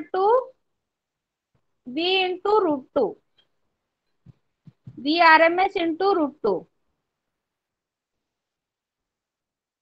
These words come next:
ठीक है, फाइंड करो और बताओ वीटी का इक्वेशन, similarly आईटी का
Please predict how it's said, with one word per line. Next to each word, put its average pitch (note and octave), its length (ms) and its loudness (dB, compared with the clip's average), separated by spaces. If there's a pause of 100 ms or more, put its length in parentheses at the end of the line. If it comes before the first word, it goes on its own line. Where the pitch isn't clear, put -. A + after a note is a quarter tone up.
(400)
ठीक D#4+ 140 -8
है, B4 120 4 (280)
फाइंड E4 320 8
करो G4 260 6 (380)
और C#4 80 4 (100)
बताओ E4+ 380 6
वीटी D#4 320 -2
का E4+ 140 2 (120)
इक्वेशन, F4 640 -6 (1400)
similarly E4 580 2
आईटी C#4+ 360 4
का E4 120 0